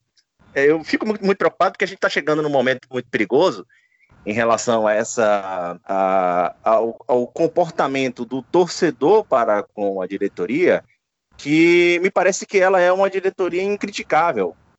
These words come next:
porque foi uma diretoria que trouxe pautas importantes,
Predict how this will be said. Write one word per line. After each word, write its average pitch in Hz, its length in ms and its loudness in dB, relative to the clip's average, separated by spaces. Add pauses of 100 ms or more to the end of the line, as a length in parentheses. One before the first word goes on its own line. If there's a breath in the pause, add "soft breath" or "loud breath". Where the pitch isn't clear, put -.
porque 170 580 2
foi 170 180 -2
uma 156 140 2
diretoria 151 480 -4
que - 100 -10
trouxe 147 280 -2
pautas 143 400 -2
importantes, 135 580 -4